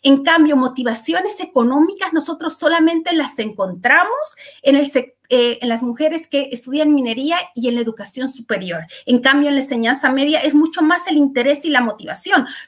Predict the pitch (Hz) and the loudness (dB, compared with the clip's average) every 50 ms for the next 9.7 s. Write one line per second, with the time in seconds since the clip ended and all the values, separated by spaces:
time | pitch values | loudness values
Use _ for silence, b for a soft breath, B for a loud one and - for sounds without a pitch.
0 | _ - 285 285 330 - - 392 403 415 - 285 294 311 - - 330 311 294 294 | _ 2 2 2 2 0 -2 -4 -2 0 2 2 2 2 2 4 4 4 4 2
1 | 277 254 233 226 226 - - 285 285 302 294 - - 302 294 285 277 254 254 247 | 2 2 2 2 2 2 2 2 2 2 2 0 0 0 2 2 2 2 0 -2
2 | - - 240 247 262 277 302 339 349 - 269 262 254 254 - - 233 - - 277 | -2 0 2 2 2 2 2 0 0 0 0 -2 -2 -2 -6 -8 -4 0 0 0
3 | 285 285 320 240 277 285 285 277 277 277 - - 220 240 233 269 262 - 208 190 | 0 0 -2 -2 -2 -2 -2 -2 -4 -4 -4 -4 -4 -4 -6 -8 -8 -8 -8 -6
4 | - - 196 196 185 170 - 175 B B B B - 302 330 - 403 359 359 427 | -4 -2 0 0 -2 -2 -6 -14 B B B B 0 0 2 2 0 0 0 0
5 | 440 440 427 392 370 392 403 415 403 - - 359 359 349 - - - 554 605 - | 0 0 -2 -2 -4 -4 -4 -6 -6 -6 -4 -4 -4 -4 -4 -6 -4 -2 0 2
6 | 240 254 262 277 269 339 330 330 339 330 339 269 247 277 285 302 320 320 320 320 | 2 2 2 0 0 2 2 2 0 0 -2 -2 0 2 4 6 6 4 4 2
7 | 320 - 269 240 247 269 311 330 B B B B - 277 349 370 370 - 453 - | 0 0 0 2 2 2 0 0 B B B B 0 2 2 2 2 0 -2 -2
8 | 392 370 - - 262 226 220 220 - - - 539 370 - - - 254 220 220 220 | -4 -8 -6 -6 -6 -8 -4 0 0 2 2 2 2 2 2 2 2 2 2 0
9 | 214 220 - 233 220 214 214 220 233 226 233 233 233 - | 0 -2 -2 -2 -2 -2 0 0 0 0 0 -2 -4 -10